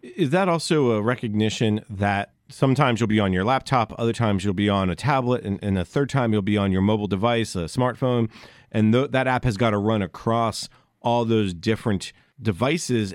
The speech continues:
and work basically the same? I mean, as you talk about speed, and there's also an impatience that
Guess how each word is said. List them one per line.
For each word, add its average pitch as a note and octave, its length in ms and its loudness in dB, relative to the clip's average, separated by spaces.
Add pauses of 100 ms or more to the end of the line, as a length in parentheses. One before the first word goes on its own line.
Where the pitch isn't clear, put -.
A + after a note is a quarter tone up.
and G#2 300 -2
work C3 380 -2
basically B2 320 0
the F#2 100 -6
same? D#3 340 0
I G2 40 0
mean, G2 200 2
as F#2+ 140 -2
you F#2 80 -8
talk B2+ 160 0
about G#2 160 -2
speed, B2+ 460 0
and G2 280 -4
there's G2+ 160 -2
also A#2 280 -2
an F#2+ 60 0
impatience A#2+ 600 -2
that G2 220 -6